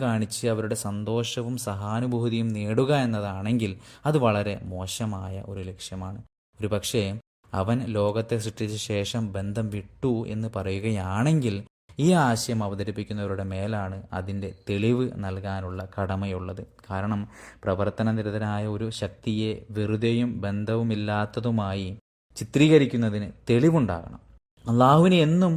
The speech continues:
പ്രവർത്തന നിരതനും ജീവനുള്ളവനുമായി വിശ്വസിക്കുന്നവർ,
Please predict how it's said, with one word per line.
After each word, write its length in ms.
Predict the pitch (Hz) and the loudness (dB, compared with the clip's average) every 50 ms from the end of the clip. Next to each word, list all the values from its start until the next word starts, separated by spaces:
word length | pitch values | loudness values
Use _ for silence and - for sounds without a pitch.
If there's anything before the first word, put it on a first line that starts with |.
| 156 147 | 0 0
പ്രവർത്തന 500 | - 127 123 123 135 131 - - 151 156 156 | 0 2 4 4 4 2 2 0 0 0 2
നിരതനും 480 | 147 135 127 131 131 147 147 156 165 175 - _ _ _ _ - 123 | 2 4 2 4 4 4 4 4 2 0 -2 _ _ _ _ -6 -2
ജീവനുള്ളവനുമായി 1200 | 117 123 139 156 170 175 196 196 185 165 156 160 160 165 165 165 160 156 147 143 139 139 143 135 | 0 4 6 6 8 8 8 8 8 8 6 6 6 6 4 4 2 2 2 2 2 0 0 0
വിശ്വസിക്കുന്നവർ, 840 | 123 123 117 - - 143 147 143 180 165 180 160 131 107 101 95 | -2 -2 -2 -2 -2 -2 0 0 -2 0 0 0 2 0 -2 -4